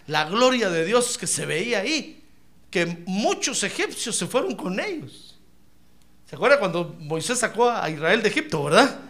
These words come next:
¿Ha leído eso? Dice que, dice que todos los egipcios empezaron a decirle que váyanse, váyanse, tomen, les empezaron a dar oro, les empezaron a dar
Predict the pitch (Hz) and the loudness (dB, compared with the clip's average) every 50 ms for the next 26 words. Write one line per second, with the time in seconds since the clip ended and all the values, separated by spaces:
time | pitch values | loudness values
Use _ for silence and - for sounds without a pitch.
0 | - - - - - - 208 - - - - - - - 151 - - - - - | -18 -20 -20 -18 -18 -18 -20 -20 -20 -20 -20 -20 -18 -18 -18 -18 -18 -2 4 4
1 | 190 226 233 240 254 269 285 349 381 - - 330 240 175 226 254 254 262 240 - | 6 6 6 2 2 0 -2 -2 -2 -2 -2 -4 -4 -4 -4 -2 -2 -4 -2 -4
2 | 190 180 170 - - - - - 170 - - 147 151 220 233 - 247 - - 175 | -4 -6 -6 -8 -16 -20 -20 -20 -20 -18 -14 -8 -6 -2 -2 -2 -2 -2 -4 -4
3 | 165 160 156 156 - - - - - - - - - - - - - - - - | -6 -6 -8 -14 -20 -20 -20 -20 -20 -20 -20 -20 -20 -20 -20 -20 -20 -20 -18 2
4 | - 320 381 392 349 294 226 185 - 185 175 - 311 370 - - - 247 185 - | 4 4 4 4 2 0 0 -2 -2 -4 -4 -2 -4 -4 -2 -4 -6 -6 -4 -4
5 | 180 160 180 170 - 247 285 294 254 214 170 - 262 254 262 180 - 214 196 214 | -4 -4 -6 -6 -4 -2 -2 0 -2 -2 -4 -6 -8 -8 -10 -8 -6 -6 -4 -4
6 | 302 381 392 339 226 196 - 175 180 214 302 359 403 415 269 247 220 - - 185 | -4 -4 -4 -6 -8 -6 -6 -6 -4 -4 -2 -2 -2 -2 -2 -2 -4 -2 -2 -2
7 | - - - - - - - - 320 381 415 381 311 247 202 190 180 170 151 - | -4 -4 -8 -16 -20 -10 0 2 2 2 2 0 -4 -4 -4 -4 -4 -6 -6 -8
8 | 143 156 - 196 214 202 180 175 180 196 190 185 202 262 302 285 247 180 - - | -10 -6 -4 -4 -2 -2 -2 0 0 0 0 0 0 0 0 0 0 -2 -2 -6
9 | - - 175 170 196 190 175 - - 202 202 214 196 190 196 202 208 208 202 - | -8 -6 -4 -2 -2 -2 -4 -4 -2 -2 -2 0 2 2 2 2 0 -2 -6 -12